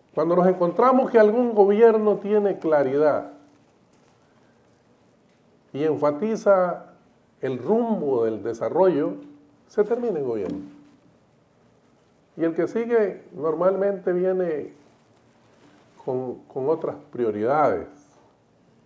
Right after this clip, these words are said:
Y eso es lo que en alguna manera ha hecho que nosotros suframos el deterioro comercial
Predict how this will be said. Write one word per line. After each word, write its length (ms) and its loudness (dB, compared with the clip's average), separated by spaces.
Y 120 -4
eso 320 0
es 160 2
lo 180 -6
que 400 -8
en 100 -8
alguna 360 -4
manera 580 -4
ha 180 -2
hecho 520 -6
que 100 -8
nosotros 500 -4
suframos 880 -6
el 160 -4
deterioro 720 -2
comercial 840 -4